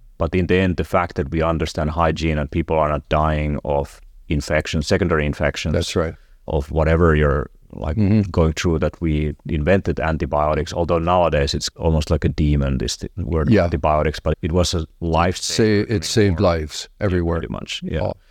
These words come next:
Speaker 2: But I have, I have a question for you. Let's play the imagination game. I'd like you to imagine out loud what it must have been like for, to be a hippie. What do you think it must have been like?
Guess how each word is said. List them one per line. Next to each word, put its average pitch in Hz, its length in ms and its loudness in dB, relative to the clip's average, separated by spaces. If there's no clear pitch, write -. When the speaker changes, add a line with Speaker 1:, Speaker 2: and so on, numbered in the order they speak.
Speaker 2:
But - 100 4
I 175 80 6
have, 190 140 2
I 175 40 0
have 170 120 -2
a 170 40 -4
question - 420 0
for 85 220 -2
you. 90 160 -2
Let's 117 220 2
play 113 600 4
the 107 100 2
imagination 98 800 2
game. 82 320 -2
I'd 104 200 2
like 117 280 2
you 110 220 4
to 104 420 0
imagine 113 640 2
out 101 260 0
loud 104 400 4
what 110 180 2
it 107 80 0
must 110 300 2
have 107 80 2
been 101 200 4
like 104 380 2
for, 101 520 4
to 127 100 2
be 113 140 4
a 104 60 4
hippie. 98 320 -2
What 135 100 2
do 170 80 2
you 160 80 6
think 135 220 0
it 123 160 -4
must 113 180 0
have 92 80 0
been 95 160 2
like? - 320 -2